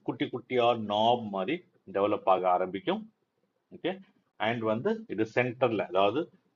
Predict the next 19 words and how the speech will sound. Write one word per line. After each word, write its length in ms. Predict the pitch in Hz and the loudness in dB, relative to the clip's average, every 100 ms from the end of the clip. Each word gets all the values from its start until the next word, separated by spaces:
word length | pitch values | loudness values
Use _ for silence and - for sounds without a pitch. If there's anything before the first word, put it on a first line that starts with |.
| _ | _
சைடுல 340 | 120 120 135 | 4 4 2
இருந்து 340 | 127 120 131 - | 0 0 -2 -10
சென்டர் 440 | - 127 120 120 | -2 -2 2 0
இப்படி 200 | 101 98 | 0 -2
புஷ் 320 | - 123 - | 2 0 2
பண்ணிக்கிட்டே 520 | 113 101 95 95 110 101 | -2 -2 -4 2 2 4
வரும். 360 | 90 131 196 - _ _ | 2 -2 -4 -12 _ _
So, 160 | - 104 | -6 -4
என்ன 200 | 101 117 | 0 2
ஆகும்? 380 | 110 101 123 123 - _ | 4 4 -2 -4 -20 _
இதுக்குள்ள 520 | 104 110 117 127 127 | -6 -4 0 4 6
ஒரு 180 | 120 110 - | 6 4 -2
குட்டியா 520 | 120 _ - 120 107 | -8 _ 2 4 4
ஒரு 300 | 98 151 - - _ - | 4 0 -2 -16 _ -4
இடம் 360 | 104 101 107 - | 0 2 0 0
ஃபார்ம் 240 | - 92 90 | 0 0 2
ஆகி 380 | 92 160 220 - _ | 2 2 -2 -10 _
அதுக்குள்ள 720 | - 95 107 - 92 113 214 - _ _ - | -4 -2 -2 -4 -2 0 -2 -6 _ _ -6
ஒரு 320 | 92 139 | 0 0